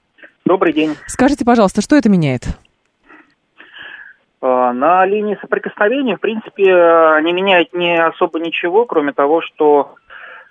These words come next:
Speaker 1: а, ну, в В С У появляется какое-то количество миг двадцать девятых.
Speaker 2: Но, а, насколько я понимаю, пару-тройку месяцев назад, а, когда только появлялись сообщения, что вот, э, Украина хочет, э, самолеты,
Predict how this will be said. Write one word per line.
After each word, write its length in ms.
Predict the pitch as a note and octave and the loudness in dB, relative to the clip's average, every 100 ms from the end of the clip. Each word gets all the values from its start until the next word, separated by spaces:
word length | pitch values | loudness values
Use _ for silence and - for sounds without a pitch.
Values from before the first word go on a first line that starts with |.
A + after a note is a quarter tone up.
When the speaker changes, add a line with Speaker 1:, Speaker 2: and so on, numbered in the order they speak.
| _ | _
Speaker 1:
а, 280 | C3+ B2 A#2 | 0 2 2
ну, 560 | C3 F3+ G#3+ G3+ F3+ C3+ | 2 2 4 4 2 2
в 80 | C#3+ | 0
В 20 | |
С 60 | - | 2
У 140 | G3 | 0
появляется 1080 | A3 C#3+ B2+ C#3 F3+ F#3+ - D#3 C3+ A#2 A2 A2+ | 2 2 2 2 2 0 0 2 2 2 0 -2
какое-то 380 | G#2 D#3 F3 | 0 0 0
количество 840 | E3 A#2+ D#3+ - - C#3+ B2+ A#2+ G#2 | -2 -4 -6 -10 -4 2 4 4 2
миг 220 | A2+ D#3+ | -2 -2
двадцать 320 | C3 C#3 B2+ | -2 -2 -6
девятых. 400 | F#2+ A2 - _ _ _ _ _ - - - | -8 -8 -10 _ _ _ _ _ -20 -20 -8
Speaker 2:
Но, 640 | G3 F#3+ G#3+ A#3 A3 G#3 G3 | 2 6 8 6 6 4 4
а, 320 | F#3 F#3 F3 E3+ | 2 2 2 0
насколько 640 | E3 D3 F#3 - G#3+ G#3 | -4 -2 0 0 0 2
я 160 | G3 G3 | 2 2
понимаю, 640 | G3 G3 G#3+ A#3+ G3 E3 _ - | 2 2 4 4 2 -2 _ 0
пару-тройку 640 | G3+ G3 - G3+ F#3+ - | 2 2 0 0 2 2
месяцев 380 | F3+ E3+ - - | 0 0 -4 -2
назад, 480 | F3+ F#3+ F#3 E3+ - - | 2 4 6 4 2 0
а, 300 | D3 C#3+ D3+ | 2 2 2
когда 240 | D#3 D#3+ | 0 0
только 220 | E3 E3 | 0 0
появлялись 400 | E3+ F3+ E3+ D3 | 2 2 4 2
сообщения, 440 | - D#3+ - D#3+ D3+ | 0 -2 0 -4 -4
что 220 | - F3 | -2 -2
вот, 220 | E3 D#3 _ | 0 -2 _
э, 80 | D3 | -2
Украина 480 | C#3+ - D#3+ D#3+ D3 | -2 0 0 0 -2
хочет, 420 | - F3 - D#3 - | 0 0 0 -6 -4
э, 300 | D3 C#3+ C#3+ | 0 2 0
самолеты, 680 | C#3+ F#3 E3+ A3 D#4+ G3+ D#3 | 2 4 4 4 2 2 0